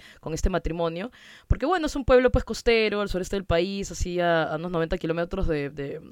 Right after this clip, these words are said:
de Londres, como bien has dicho. Entonces, en realidad, la infancia de Alan y John no es como que muy estimulante, ¿no? Ni socialmente, ni intelectualmente, porque ya se imaginarán que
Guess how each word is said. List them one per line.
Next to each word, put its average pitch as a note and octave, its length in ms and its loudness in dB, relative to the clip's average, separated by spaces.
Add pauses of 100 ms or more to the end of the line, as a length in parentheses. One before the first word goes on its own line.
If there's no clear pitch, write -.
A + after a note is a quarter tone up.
(120)
de D3+ 240 -2
Londres, G3 400 6
como D3+ 220 -4
bien F3 160 -4
has G3 80 -2
dicho. G#3+ 300 -2 (540)
Entonces, G#3+ 300 -6
en A#3 80 0
realidad, G3 460 0 (260)
la F#3+ 140 2
infancia A3+ 340 4
de G3 120 6
Alan G#3 260 2
y E3 120 -2
John F#3 280 0
no G3 100 -4
es F#3+ 60 -2
como G#3 200 -2
que E3 100 0
muy F3+ 180 -4
estimulante, D#3+ 880 0
¿no? D3+ 200 -2
Ni E3+ 140 -2
socialmente, F#3 880 2
ni G3 60 -4
intelectualmente, E3 920 -4
porque C#3+ 340 -6
ya D3 100 -4
se F3+ 100 -8
imaginarán D3 500 -6
que D#3+ 200 -4